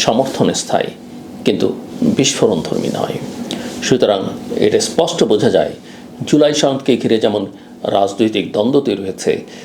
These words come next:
তেমনি জরিপকে ঘিরেও তৈরি হচ্ছে আরেকটি বিভ্রান্তির রাজনীতি। এভাবে বিভ্রান্তি ছড়িয়ে দিলে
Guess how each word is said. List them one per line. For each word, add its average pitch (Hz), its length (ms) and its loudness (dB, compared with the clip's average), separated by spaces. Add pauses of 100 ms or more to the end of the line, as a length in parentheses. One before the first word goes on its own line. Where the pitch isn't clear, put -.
(300)
তেমনি 113 260 4 (440)
জরিপকে 170 520 2
ঘিরেও 95 200 2 (100)
তৈরি 113 260 2
হচ্ছে 107 260 0 (760)
আরেকটি 123 400 0 (500)
বিভ্রান্তির 117 640 0
রাজনীতি। - 440 -4 (800)
এভাবে 110 260 2 (100)
বিভ্রান্তি 123 440 0 (120)
ছড়িয়ে 123 320 4
দিলে 92 180 0